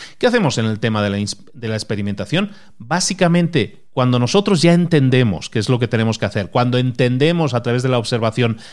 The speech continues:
la mejor forma de hacerlo y entendemos exactamente todo lo que hay que hacer y lo hemos puesto en práctica, bueno, lo que vamos a pasarnos es a un modo que era, antes era un modo pasivo, estoy en un modo de estoy aprendiendo, estoy aprendiendo, estoy aprendiendo,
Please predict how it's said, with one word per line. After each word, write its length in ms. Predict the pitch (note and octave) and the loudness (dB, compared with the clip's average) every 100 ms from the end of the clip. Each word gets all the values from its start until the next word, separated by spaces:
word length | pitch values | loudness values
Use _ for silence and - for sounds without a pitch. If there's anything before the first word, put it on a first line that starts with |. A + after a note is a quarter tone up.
| - | -8
la 180 | B2+ B2 | -2 2
mejor 380 | B2+ A#2 G3+ D#3+ | 2 2 2 0
forma 440 | - F#3 E3+ A#2+ | 0 0 2 0
de 60 | G#2 | 0
hacerlo 480 | F#2 G2+ D#2+ E2+ G#2 - | -2 -6 -8 -8 -10 -12
y 140 | - C3+ | 0 2
entendemos 680 | C3+ C3 B2 B2 F#3 F#3+ D3 | 2 2 0 0 0 0 -2
exactamente 720 | C3 F3 D3+ - C3 B2+ B2+ | -2 -2 -2 -2 -2 0 -2
todo 400 | G#2+ - E3 D#3+ | -4 -6 -4 -2
lo 100 | B2 | -2
que 100 | B2+ | -2
hay 40 | |
que 80 | A#2+ | -2
hacer 180 | A#2+ C3 | -2 0
y 60 | C3 | 2
lo 160 | C3+ | 2
hemos 220 | F#3 G#3 | 2 0
puesto 280 | - F#3 - | 0 -2 0
en 120 | D3 | -2
práctica, 580 | A2+ B2+ G#2+ G2+ F#2+ F2 - - - | 0 -2 -2 -8 -8 -8 -10 -20 -14
bueno, 380 | - G#3+ G3 - - | -6 -4 -4 -10 -6
lo 220 | B2 B2+ | 0 0
que 120 | C3+ | 0
vamos 300 | D#3 A3+ G#3 | -2 -2 0
a 100 | C#3+ | -2
pasarnos 440 | D3+ - B2+ D3 | -2 -2 -2 -2
es 160 | C#3+ C#3+ | -2 0
a 60 | C#3+ | 2
un 200 | D3 C#3 | 2 2
modo 320 | C3+ A#2+ A2 | 2 0 0
que 140 | A#2+ | 0
era, 240 | C3 C#3 - | 2 2 0
antes 380 | C3+ F3+ - - | 0 0 0 2
era 100 | D3+ | 2
un 140 | C#3+ | 2
modo 240 | D#3 D#3+ | 2 2
pasivo, 480 | A#2+ - A#2 A2+ F3 | 0 -2 0 0 -2
estoy 180 | D3+ C3 | -4 -4
en 60 | B2 | -2
un 120 | A#2+ | -2
modo 240 | A#2+ A#2+ | 0 0
de 180 | A2+ A2+ - | 0 -2 -4
estoy 200 | - A2+ | -6 -4
aprendiendo, 500 | A2 G2+ G2 G2 - | -4 -4 -4 -6 -8
estoy 200 | A2+ G#2+ | -10 -8
aprendiendo, 400 | F#2+ F2+ G2 F2 | -8 -8 -10 -10
estoy 200 | E2 G#2 | -8 -6
aprendiendo, 500 | D3 C#3+ B2+ A2 C#3+ | -4 -2 -2 -2 -6